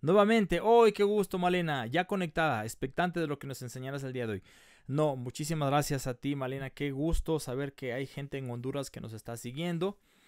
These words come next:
Qué chévere. Bueno, vamos a hacer un pequeño resumen rápido de lo que hemos visto hasta este momento porque se cortó la, la, la transmisión. Bueno, qué pena. Esta sí ya tenemos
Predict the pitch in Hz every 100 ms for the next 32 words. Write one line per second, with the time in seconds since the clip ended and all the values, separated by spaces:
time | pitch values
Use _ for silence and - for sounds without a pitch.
0 | _ _ _ - _ 139 135 165 139 110
1 | 95 - - _ - 160 139 147 226 214
2 | 196 208 185 - 175 185 170 147 160 175
3 | 165 131 143 143 131 123 135 - 143 127
4 | 120 147 151 139 147 151 143 160 139 143
5 | 147 147 139 139 - 139 123 117 - 156
6 | 165 147 147 120 120 117 110 117 107 110
7 | 107 - 139 156 139 120 117 123 147 147
8 | 175 196 139 135 135 - 139 139 139 -
9 | 120 131 139 135